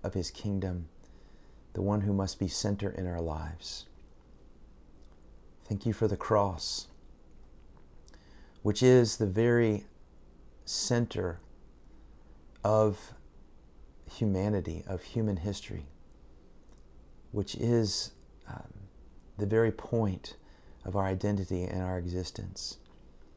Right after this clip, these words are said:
Oh, Father, may we glory in the cross. And thank you for this call on our lives. Lord, give us the grace and the strength to live up to that calling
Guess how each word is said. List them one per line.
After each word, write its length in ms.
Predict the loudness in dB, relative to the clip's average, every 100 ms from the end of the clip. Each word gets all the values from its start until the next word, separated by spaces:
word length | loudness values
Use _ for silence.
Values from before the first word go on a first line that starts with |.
| -20 -20 -20 -20 -20 -20 -20 -20 -20 -8
Oh, 80 | -8
Father, 380 | 0 2 4 2
may 180 | 0 0
we 500 | 2 4 4 2 -4 -12
glory 580 | -2 2 6 6 2 -4 -16 -20 -20 -20 -8
in 140 | -6
the 60 | -6
cross. 680 | -6 -6 -4 -6 -8 -8 -10 -18 -20 -20 -20 -20 -20 -20 -20 -12
And 120 | -6
thank 200 | 0 2
you 80 | 2
for 160 | 4 4
this 160 | 4
call 380 | 0 2 6 6
on 100 | 4
our 120 | 0
lives. 600 | -2 -4 -6 -10 -12 -12 -14 -20 -20 -20 -20 -20 -20 -20 -20 -20 -20 -20 -20 -20 -20 -10
Lord, 140 | -6 0
give 140 | 4
us 160 | 2 2
the 80 | -2
grace 460 | 4 4 4 2
and 120 | 0
the 60 | 0
strength 680 | -4 -6 -8 -8 -10 -16 -20 -20 -20 -20 -20 -20 -20 -20 -20 -20 -20 -20 -20 -20 -20 -4
to 100 | 0
live 140 | 2
up 160 | 2 2
to 80 | 0
that 180 | 0 -2
calling 420 | -6 -4 -6